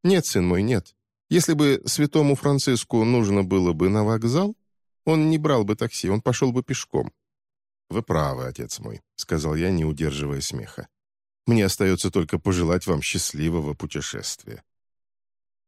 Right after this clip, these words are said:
Я часто потом вспоминал старика Аббата не потому, что его ответ свидетельствовал о находчивости — а от того, что он весь был чрезвычайно характерен. С его маленькими глазами и мелкими старушечьими морщинами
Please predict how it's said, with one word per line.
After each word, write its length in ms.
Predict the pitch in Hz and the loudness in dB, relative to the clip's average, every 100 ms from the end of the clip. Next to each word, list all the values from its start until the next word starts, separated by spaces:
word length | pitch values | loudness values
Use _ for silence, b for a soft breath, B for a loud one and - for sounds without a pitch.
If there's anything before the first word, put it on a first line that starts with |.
| _ _ _ - | _ _ _ -2
Я 180 | 107 | 0
часто 320 | 104 160 - 139 | 2 0 0 -2
потом 340 | 120 127 113 | 0 0 -2
вспоминал 580 | - - 90 98 107 98 | -4 -6 -2 0 2 0
старика 500 | - 87 78 - 82 | -2 -2 -2 -2 -2
Аббата 600 | 69 67 76 - 69 67 92 | -2 -2 -4 -4 -8 -6 -2
не 160 | 101 | -2
потому, 360 | 107 110 127 156 | -2 -2 0 0
что 200 | - 98 | -2 -2
его 240 | 85 80 | 0 0
ответ 380 | 85 80 80 78 | 0 -2 -2 -2
свидетельствовал 920 | - 78 82 - 71 - 76 76 73 - | -4 -4 -4 -4 -8 -6 -4 -4 -6 -4
о 80 | 85 | -2
находчивости — 920 | 85 - 123 - 67 60 - 60 60 _ _ _ _ - | -2 0 -2 -2 -6 -8 -10 -10 -12 _ _ _ _ 0
а 80 | |
от 100 | 113 | 0
того, 240 | - 143 170 | 2 2 2
что 220 | - 143 | 0 0
он 120 | 135 | 0
весь 260 | 127 160 131 | 2 0 0
был 180 | 131 123 | -2 -2
чрезвычайно 680 | 131 117 113 - 143 131 | -2 -2 -4 -2 0 0
характерен. 800 | 123 127 120 - 110 90 67 60 - _ _ _ | -2 -2 -4 -4 0 0 0 -6 -16 _ _ _
С 140 | - 104 | -4 0
его 180 | 92 | 2
маленькими 580 | 90 101 92 87 - 85 | 4 4 2 0 -2 -2
глазами 640 | 80 90 92 117 123 104 85 | 0 0 2 2 2 0 0
и 200 | 95 92 | 0 0
мелкими 500 | 104 110 95 98 90 | 2 0 0 -2 -2
старушечьими 720 | - 90 92 92 - 92 92 | 0 0 0 -2 -2 0 0
морщинами 720 | 92 90 - 123 87 69 | 0 -2 -2 0 0 -2